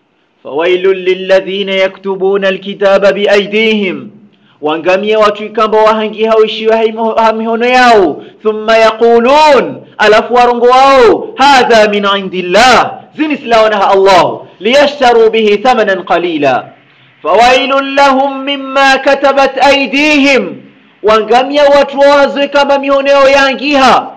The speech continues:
"Wawailun lahum mimma yaksibun." Na tena wangamia nazo ikamba wazitumao.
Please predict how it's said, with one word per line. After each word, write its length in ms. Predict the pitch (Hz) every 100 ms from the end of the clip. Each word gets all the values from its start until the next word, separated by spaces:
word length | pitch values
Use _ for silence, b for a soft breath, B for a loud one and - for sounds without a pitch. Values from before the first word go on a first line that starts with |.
| -
"Wawailun 600 | 226 226 262 247 220 208
lahum 320 | 220 208 208
mimma 360 | 208 277 240 214
yaksibun." 640 | 180 175 - 175 175 143 117 B B
Na 160 | 220
tena 260 | 226 285 285
wangamia 420 | 254 233 254 247
nazo 240 | 233 202
ikamba 260 | 208 220 214
wazitumao. 720 | 185 - 226 220 180 123 -